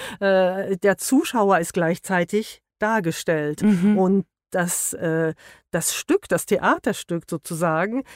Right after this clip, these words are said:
Speaker 1: ist die Natur, das,
Speaker 2: Ja.
Speaker 1: das der Zuschauer betrachtet. Also insofern ist der Zuschauer mit einbezogen, nicht? Also, äh, das ist sehr theatralisch auch, finde
Speaker 2: Ja.
Speaker 1: ich, diese,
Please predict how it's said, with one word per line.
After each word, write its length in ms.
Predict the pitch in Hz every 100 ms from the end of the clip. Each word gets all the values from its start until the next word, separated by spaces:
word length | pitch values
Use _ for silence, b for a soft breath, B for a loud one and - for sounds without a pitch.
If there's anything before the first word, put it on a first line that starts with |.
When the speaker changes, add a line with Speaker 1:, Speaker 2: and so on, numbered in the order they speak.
| b -
Speaker 1:
ist 260 | 226 -
die 80 | 208
Natur, 640 | 196 - 311 285 170 147 - _
das, 140 | - 196
Speaker 2:
Ja. 240 | 196 208 -
Speaker 1:
das 240 | 196 185
der 200 | 196 175
Zuschauer 600 | - 226 247 220 226 233
betrachtet. 540 | 208 - 254 254 170
Also 220 | 170 170 185
insofern 460 | 180 233 240 214
ist 140 | - 196
der 120 | 190
Zuschauer 580 | - 254 269 233 214 202
mit 280 | 202 - 202
einbezogen, 880 | 214 240 214 - 180 165 160 160 b b b _ _ -
nicht? 400 | 180 208 - -
Also, 360 | 180 190 180
äh, 240 | 180 175 170
das 140 | 170
ist 100 | 196
sehr 120 | 247
theatralisch 760 | - 226 - - 220 160 156 -
auch, 260 | 165 160
finde 240 | - 175 214
Speaker 2:
Ja. 160 | 208
Speaker 1:
ich, 60 | 196
diese, 420 | 185 160 165 165